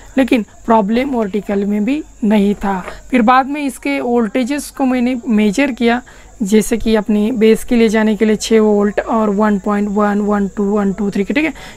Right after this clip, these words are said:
ये चार voltages यहाँ पर होते हैं जो cathode green और red, अ, blue color जो होता है, ठीक है। तो इसके मैंने, अ, check किया, तो यहाँ पर मैंने, अ, इस जगह पर एबीएल के जो अपने,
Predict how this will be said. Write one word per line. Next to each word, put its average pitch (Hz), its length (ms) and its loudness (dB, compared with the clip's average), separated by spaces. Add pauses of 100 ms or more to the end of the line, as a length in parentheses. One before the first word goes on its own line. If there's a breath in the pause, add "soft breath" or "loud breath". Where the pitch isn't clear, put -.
(100)
ये 226 140 6
चार 226 340 0
voltages 220 680 -2
यहाँ 202 200 -2
पर 214 140 -6
होते 202 300 -2
हैं 226 100 2
जो 214 340 -2 (120)
cathode 208 300 0
green 226 320 -2
और 220 320 0
red, 208 200 0
अ, 240 260 0
blue 220 240 4
color 190 280 0
जो 185 120 -2
होता 190 160 -4
है, 196 60 -8
ठीक 247 120 -4
है। 381 100 0 (480 loud breath)
तो 262 60 4
इसके 285 400 2
मैंने, 247 360 2 (380 loud breath)
अ, 226 180 6
check 262 360 0
किया, 202 220 2
तो 220 140 -2
यहाँ 240 340 2
पर 269 120 0
मैंने, 247 420 -2
अ, 269 200 -4
इस 220 360 -2
जगह 220 260 2
पर 220 180 -2
एबीएल 214 400 0
के 214 120 -2
जो 208 160 -2
अपने, 202 300 -2